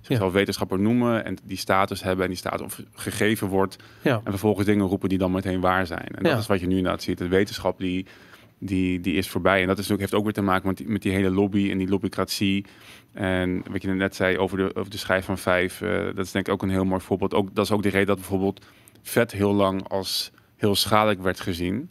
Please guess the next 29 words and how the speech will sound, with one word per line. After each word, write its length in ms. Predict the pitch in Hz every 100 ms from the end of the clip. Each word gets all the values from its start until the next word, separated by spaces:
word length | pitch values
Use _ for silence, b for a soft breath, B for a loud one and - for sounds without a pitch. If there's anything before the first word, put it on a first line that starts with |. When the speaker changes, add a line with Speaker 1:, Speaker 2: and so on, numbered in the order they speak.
| -
Speaker 2:
Daar 140 | 131 113
kunnen 220 | 127 120
we 140 | 110 -
echt 300 | - - 143
een 120 | 131
hele 440 | 98 110 147 135
aflevering 460 | 123 113 117 107 120
over 100 | 117
Speaker 1:
Ja. 80 | 107
Speaker 2:
maken. 380 | 90 107 - 107
Dat, 220 | 107 -
eh, 120 | 120 110
van 200 | - 117
Ke-, 320 | 87 - 151
oh, 40 | -
toevallig 320 | - 135 135
heette 180 | 139 131
die 140 | 139
ook 120 | 135 -
Keynes. 480 | 117 127 139 - - B B
Speaker 1:
Oh. 220 | 127 127 90
Speaker 2:
Keynes, 460 | - 202 131 107 -
volgens 220 | 110 113
mij. 80 | 110
Dat 120 | 131
was 160 | 123 -
Keynes, 340 | 135 110 -
inderdaad. 260 | 107 107 95
Speaker 1:
Mhm. 140 | 101